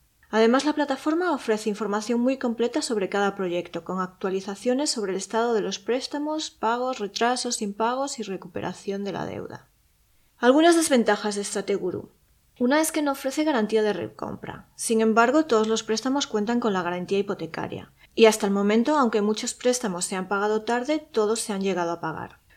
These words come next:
Su página no está en español. Otra desventaja es que la herramienta de autoinversión es muy básica, con muy pocas opciones si se invierten menos de doscientos cincuenta euros por proyecto.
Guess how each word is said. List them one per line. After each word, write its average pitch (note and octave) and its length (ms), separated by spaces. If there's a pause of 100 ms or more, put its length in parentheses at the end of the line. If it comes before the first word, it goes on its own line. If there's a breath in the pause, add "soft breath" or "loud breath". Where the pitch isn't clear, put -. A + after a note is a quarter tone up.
(120)
Su - 220
página D4+ 400
no G#3+ 100
está G3 260
en F3+ 100
español. E3+ 680 (260)
Otra A#3 240
desventaja C4 500
es D4 100
que C4 100
la A#3 80
herramienta A#3 400
de C4 80
autoinversión B3+ 600
es C4+ 120
muy G#3+ 160
básica, F3 560
con G#3+ 140
muy B3 180
pocas B3 340
opciones C4 500
si - 300
se C#4 140
invierten C#4 440
menos A#3+ 280
de B3+ 80
doscientos A3 420
cincuenta G3+ 400
euros A#3 280
por F#3+ 220
proyecto. E3+ 580